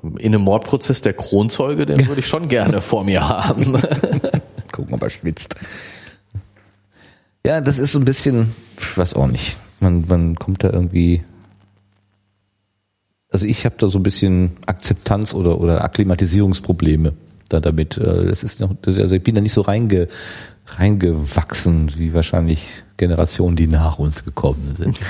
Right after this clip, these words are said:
Speaker 1: <laughs>
Speaker 2: Aber das Allerbeste, was, ich war ja, ich hab ja grad schon gesagt, ich war bei Potsdok und, äh, da waren auch,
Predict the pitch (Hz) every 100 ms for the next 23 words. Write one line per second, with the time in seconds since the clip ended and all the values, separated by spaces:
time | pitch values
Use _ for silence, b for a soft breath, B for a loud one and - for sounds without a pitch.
0 | 98 95 - - - 95 117 107 113 110
1 | 135 - 143 101 101 76 85 85 - 95
2 | 85 - - 78 82 92 90 - 87 82
3 | 80 80 76 78 - 98 - - 101 -
4 | B B B B B 87 82 78 80 80
5 | 85 85 69